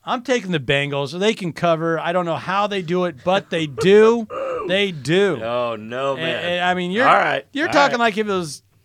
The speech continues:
Speaker 1: ten and a half, you'd still take the Chiefs here.
Speaker 2: I might. I might. No,
Speaker 1: No.
Speaker 2: no, not
Speaker 1: Come
Speaker 2: that
Speaker 1: on.
Speaker 2: high. Not that
Speaker 1: Give me
Speaker 2: high.
Speaker 1: a break.
Speaker 2: I'm talking a touchdown, and I'm talking a touchdown.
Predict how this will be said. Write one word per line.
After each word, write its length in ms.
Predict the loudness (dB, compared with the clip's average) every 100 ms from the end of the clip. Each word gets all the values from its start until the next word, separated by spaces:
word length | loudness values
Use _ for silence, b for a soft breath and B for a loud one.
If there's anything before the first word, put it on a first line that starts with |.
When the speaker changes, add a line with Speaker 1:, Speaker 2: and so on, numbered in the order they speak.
| _
Speaker 1:
ten 220 | -4 -2
and 120 | -2 -2
a 60 |
half, 240 | -2 -2 -4
you'd 160 | -8
still 240 | -8 -4 -4
take 280 | -4 -6 -6
the 80 |
Chiefs 340 | -12 -8 -8 -8
here. 240 | -10 -6 0
Speaker 2:
I 120 | 2
might. 380 | 4 4 2 -2 _ 0
I 180 | 2
might. 360 | 2 2 0 -2 -16 B
No, 380 | 0 4 4 2
Speaker 1:
No. 0 |
Speaker 2:
no, 300 | 0 0 2
not 180 | 0
Speaker 1:
Come 80 | 2
Speaker 2:
that 180 | 0 0
Speaker 1:
on. 60 | -2
Speaker 2:
high. 180 | -4
Not 200 | 0 0
that 140 | 2 0
Speaker 1:
Give 40 |
me 60 | 0
Speaker 2:
high. 100 | -4
Speaker 1:
a 40 |
break. 260 | -8 -12 -4
Speaker 2:
I'm 180 | -2 -2
talking 380 | 0 0 0 -6
a 80 |
touchdown, 640 | -4 -2 -2 -2 -6 -4 -4
and 240 | -4 0
I'm 160 | 2 0
talking 320 | -2 -2 -2
a 100 | -4
touchdown. 380 | -6 -6 -8